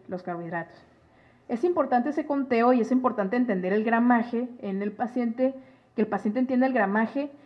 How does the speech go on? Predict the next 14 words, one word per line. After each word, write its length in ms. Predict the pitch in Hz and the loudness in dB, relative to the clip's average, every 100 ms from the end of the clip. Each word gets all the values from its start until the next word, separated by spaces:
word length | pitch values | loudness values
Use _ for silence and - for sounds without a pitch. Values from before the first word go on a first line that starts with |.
| _ _ | _ _
porque 640 | 254 247 254 - 294 294 - - | 4 4 4 0 -4 -4 -12 -6
así 360 | 233 226 - 254 | -6 -4 -2 -2
es 140 | 254 | 0
como 200 | 294 277 | 0 2
la 140 | 254 196 | 4 4
dosis 300 | 214 240 247 | 2 -2 0
de 60 | |
insulina 400 | 233 233 220 226 | 0 2 2 0
que 80 | 233 | 0
se 100 | 233 | 0
administre 500 | 226 240 233 - 240 | 2 2 0 -2 -4
puede 260 | 247 202 196 | -2 -2 -2
serle 460 | 202 190 196 196 | -2 -2 -4 -4
eficaz 600 | 196 202 196 214 226 - | -8 -8 -6 -6 -6 -12